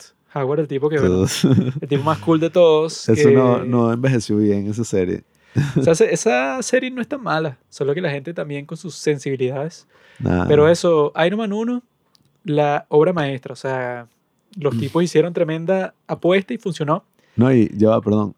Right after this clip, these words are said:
Speaker 2: hay que recordar que ese mismo año también salió la de Hulk, que nosotros la vimos en el cine porque Hulk era un personaje raro. Yo nunca vi la primera esa de Ang Lee. Era como extraña, era como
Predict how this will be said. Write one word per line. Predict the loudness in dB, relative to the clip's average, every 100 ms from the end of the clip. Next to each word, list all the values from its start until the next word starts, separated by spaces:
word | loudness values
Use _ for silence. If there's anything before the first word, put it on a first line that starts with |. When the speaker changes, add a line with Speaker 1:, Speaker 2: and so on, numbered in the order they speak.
| _
Speaker 2:
hay | -2 2
que | 0
recordar | 0 0 0 0
que | -4
ese | -2
mismo | -4 -4 -4
año | -4 -4
también | -2 -2 0
salió | 0 0
la | 0 0
de | 2
Hulk, | 2 0 -6 -20 _ _ -4
que | -2
nosotros | 0 0 0
la | 2
vimos | 2 0
en | -4
el | -4
cine | -6 -6 -6
porque | -8 -6 -6 -8 _ _ _
Hulk | 0 0
era | 0
un | -2
personaje | -4 -4 -2 -2
raro. | -2 0 0 0
Yo | -4
nunca | -4 -2
vi | -2
la | -2 -2
primera | -2 -2 -2
esa | -2 -2
de | -2
Ang | -2 -4 -2
Lee. | -2 -2 _ _ _ _ _
Era | -2 -2
como | 0 -2
extraña, | -4 -4 -4 -4 -6
era | -8
como | -10 -8 -10 -12